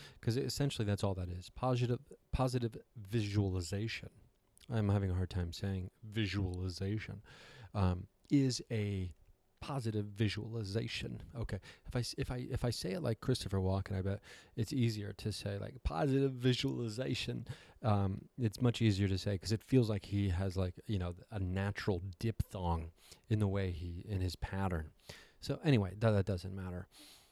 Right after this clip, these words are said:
Um, the process often leads to the participant, uh, that'd be the person in, you know, doing it, uh, wanting to be led or engaging in the visualization and generating mental imagery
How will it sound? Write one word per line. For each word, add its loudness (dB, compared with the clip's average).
Um, -2
the -2
process 2
often 6
leads 6
to -4
the 0
participant, 2
uh, 2
that'd 0
be -2
the 0
person -2
in, -2
you 0
know, 0
doing 0
it, -8
uh, -2
wanting 0
to -14
be 0
led 0
or 0
engaging 2
in 2
the 2
visualization 0
and 0
generating 0
mental 2
imagery 0